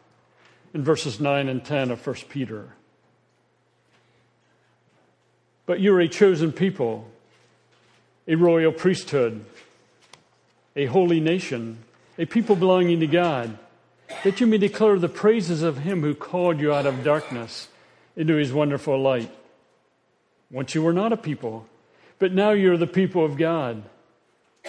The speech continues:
Once you had not received mercy, but now you have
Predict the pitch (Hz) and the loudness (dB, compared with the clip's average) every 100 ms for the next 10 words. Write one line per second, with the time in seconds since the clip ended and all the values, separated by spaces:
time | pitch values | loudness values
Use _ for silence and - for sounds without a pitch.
0 | - 135 127 151 143 160 202 175 - 160 | -6 -6 0 0 2 0 0 -4 0 -2
1 | 143 185 170 131 120 110 _ _ _ - | 0 -4 -4 -8 -8 -10 _ _ _ -20
2 | - - - - 151 147 143 160 139 131 | -18 -18 -20 -6 -6 -2 -2 0 0 -2
3 | 127 131 - - 170 139 117 110 | -4 -8 -12 -16 -10 -8 -8 -10